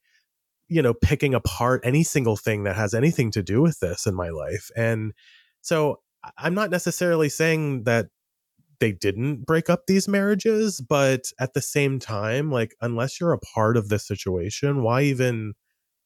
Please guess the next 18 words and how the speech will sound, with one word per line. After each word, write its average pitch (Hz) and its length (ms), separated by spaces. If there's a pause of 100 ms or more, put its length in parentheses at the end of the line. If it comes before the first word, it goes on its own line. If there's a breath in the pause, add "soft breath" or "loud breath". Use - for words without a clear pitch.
(300)
insert 131 380
yourself? - 560
I 107 40
mean, 113 160
that's 135 240
just - 200
my 110 160
approach - 480
to 90 140
celebrity 95 560
gossip 85 420
in 82 100
general, 80 400
to - 120
be 85 120
completely 87 400
honest 85 360
with 80 100